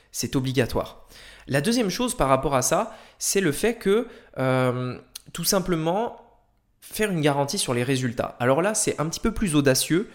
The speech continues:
mais encore une fois, vous pouvez le faire et encore une fois, vous allez avoir que cinq pour cent des gens qui vont vous demander le remboursement. Quand je dis sur le résultat, qu'est-ce que je veux dire ? Imaginez, vous vendez quelque chose sur le, le fitness, par exemple.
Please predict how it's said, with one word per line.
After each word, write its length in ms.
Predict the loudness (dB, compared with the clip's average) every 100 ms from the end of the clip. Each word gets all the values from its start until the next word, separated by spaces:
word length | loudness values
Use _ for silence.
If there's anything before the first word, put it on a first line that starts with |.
| -20 _ _ -4
mais 140 | -2
encore 240 | -2 -2
une 80 | -2
fois, 100 | -4
vous 80 | -4
pouvez 160 | 0 -2
le 80 |
faire 160 | 0 -2
et 40 |
encore 200 | -2 -2
une 80 | -2
fois, 100 | -2
vous 120 | -4
allez 100 | -2
avoir 240 | 0 -2 -2
que 80 | -4
cinq 240 | -4 -6
pour 140 | -8
cent 140 | -6 -6
des 80 | -6
gens 140 | -6
qui 120 | -8
vont 80 | -8
vous 160 | -8 -8
demander 260 | -6 -4
le 80 | -4
remboursement. 480 | -4 -6 -6 -6 -8 -16 -20 -20 -14
Quand 140 | -6 -4
je 60 |
dis 80 | -2
sur 160 | -2 -2
le 40 |
résultat, 380 | -2 -4 -4 -4
qu'est-ce 220 | -4 -4
que 80 | -4
je 80 | -4
veux 80 |
dire ? 160 | -6 -8 -6
Imaginez, 500 | -4 -2 -4 -6 -8 -14 -20 -8
vous 120 | 0
vendez 200 | 2 2
quelque 240 | 0 -2 -2
chose 220 | -2 -4
sur 200 | -2 2
le, 220 | 2 0 -6 -20 -10
le 100 | -8
fitness, 440 | -4 -4 -2 -2 0
par 180 | -2
exemple. 320 | -2 -6 -12